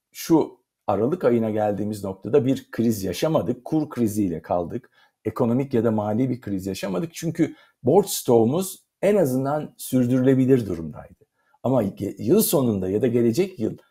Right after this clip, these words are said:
bu enstrümanlarla sürdürülemez hale gelebilir. Yani o anlamda iki bin yirmi iki bir kamu borç, e, stoğunun hızlı arttığı, oradan da bir ciddi bir darboğaza girdiğimiz, kriz ihtimallerinin artan bir yıl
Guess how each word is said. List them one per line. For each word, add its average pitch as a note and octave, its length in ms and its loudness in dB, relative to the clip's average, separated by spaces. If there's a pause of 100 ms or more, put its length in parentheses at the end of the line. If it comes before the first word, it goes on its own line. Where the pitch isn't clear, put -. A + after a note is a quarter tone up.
(300)
bu F3+ 280 4
enstrümanlarla C#3 1040 0
sürdürülemez B2+ 840 0
hale A2 360 0
gelebilir. G2 640 -4 (260)
Yani A#2 220 0
o E3+ 120 6
anlamda D3 520 2
iki - 260 -6
bin C#3 100 0
yirmi C3+ 340 0
iki C3+ 200 -4
bir C3+ 120 -4
kamu C3+ 320 -2
borç, C#3+ 460 4 (340)
e, A2+ 260 2 (100)
stoğunun A#2+ 540 0
hızlı A2+ 400 -2
arttığı, A2 720 -2 (280)
oradan B2+ 440 6
da A2 140 -2
bir A2+ 180 0
ciddi A#2 420 -4
bir A2+ 140 -2
darboğaza A2 540 2
girdiğimiz, G2+ 720 -6
kriz A#2+ 280 -2
ihtimallerinin G#2 580 -6
artan G#2 460 -4
bir G2+ 80 -4
yıl G2+ 160 -4